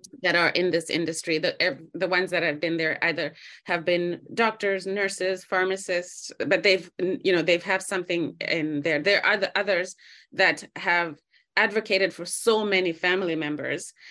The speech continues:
that they understand how the healthcare system works, uh, even a lot better than some nurses. And, um, yeah, so it's not quite, it's not quite regulated,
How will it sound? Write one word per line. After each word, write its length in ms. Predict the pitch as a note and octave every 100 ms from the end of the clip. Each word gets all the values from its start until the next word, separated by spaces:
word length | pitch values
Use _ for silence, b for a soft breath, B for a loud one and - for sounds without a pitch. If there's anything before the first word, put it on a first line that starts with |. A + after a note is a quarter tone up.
| B
that 320 | - F3+ D#3+ -
they 160 | F#3+ -
understand 560 | F#3+ G3 G3 F3+ F3
how 260 | F3 F3+ E3+
the 100 | E3
healthcare 440 | E3 D3 - D#3+
system 400 | D#3 D#3 - D#3+
works, 360 | D3+ C3 C3+ - B B -
uh, 200 | F3 E3 -
even 240 | G3 F#3
a 60 | F3
lot 260 | F3 D3
better 220 | F3+ D#3+ E3
than 300 | E3 D#3 F3
some 280 | - B3 C4
nurses. 480 | E4 - - - _ B B -
And, 420 | F#3 F#3 F3 F3 -
um, 540 | E3+ E3+ D#3+ D#3+ D#3+ - _ _ _
yeah, 220 | G3+ D#3+
so 180 | F3+ A3+
it's 200 | F#3 A3+
not 300 | A3+ A3+ -
quite, 180 | B3+ -
it's 120 | G3+
not 160 | G#3+ A3
quite 180 | A#3 F3
regulated, 720 | E3 E3 F#3+ G3+ A3 A#3+